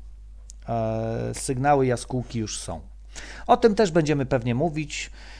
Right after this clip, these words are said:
e, w kolejnych audycjach. E, sezon szósty, wydaje mi się, że, e, rozpoczęliśmy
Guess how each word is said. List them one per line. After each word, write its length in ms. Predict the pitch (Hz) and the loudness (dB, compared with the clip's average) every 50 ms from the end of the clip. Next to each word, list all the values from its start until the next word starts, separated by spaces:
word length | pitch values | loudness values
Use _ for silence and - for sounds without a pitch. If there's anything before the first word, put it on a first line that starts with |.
| - - - | -16 -14 -6
e, 320 | 143 135 135 135 135 135 | 0 2 4 6 6 4
w 100 | 131 - | 2 0
kolejnych 440 | - - 156 156 160 156 151 135 - | 0 2 4 4 6 4 2 2 2
audycjach. 840 | 143 143 135 147 143 143 - - 139 131 127 127 127 - - - 139 | 2 2 4 2 0 0 2 2 4 6 6 4 2 -2 -8 -6 -2
E, 420 | 123 131 127 123 123 123 120 117 | 0 2 4 4 4 4 2 0
sezon 440 | - - 190 202 180 175 165 156 151 | 2 4 4 6 6 6 2 2 2
szósty, 560 | - - - - 175 185 175 - - 160 147 | -2 -2 0 2 2 2 2 0 -2 -2 0
wydaje 320 | 135 143 139 139 135 135 | 2 4 4 6 6 6
mi 120 | 131 131 123 | 2 0 -2
się, 240 | - - 131 123 120 | -2 0 0 0 0
że, 320 | 120 123 123 120 117 113 - - | 2 2 2 2 2 0 -2 -6
e, 300 | 117 117 113 113 113 117 | -4 -2 0 0 0 0
rozpoczęliśmy 960 | 135 147 139 - - 147 - 151 147 151 147 139 - 135 123 113 107 101 - | 0 0 0 0 -2 0 2 2 2 2 2 0 -2 0 0 0 0 -2 -4